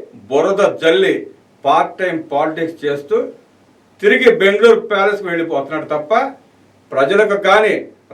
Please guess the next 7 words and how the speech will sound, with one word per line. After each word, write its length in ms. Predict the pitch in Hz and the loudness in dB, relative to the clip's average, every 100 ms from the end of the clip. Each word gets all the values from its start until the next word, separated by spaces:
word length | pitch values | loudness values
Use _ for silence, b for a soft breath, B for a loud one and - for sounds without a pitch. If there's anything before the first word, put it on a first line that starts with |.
| 120 | -6
రాష్ట్రానికి 640 | 156 175 170 - 170 160 147 | -2 -2 -4 -4 -4 -4 -2
కానీ 240 | 143 139 107 - _ _ _ - | -4 -4 -8 -14 _ _ _ -4
జగన్ 280 | - 165 175 | -2 -2 -4
రెడ్డి 180 | 175 165 | -2 2
వల్ల, 180 | 165 170 214 - - _ _ _ | 2 2 -2 -6 -18 _ _ _
వైఎస్ఆర్ 440 | 110 151 175 180 - 143 | -4 0 2 0 0 -2
కాంగ్రెస్ 340 | 147 151 - | -2 -4 -8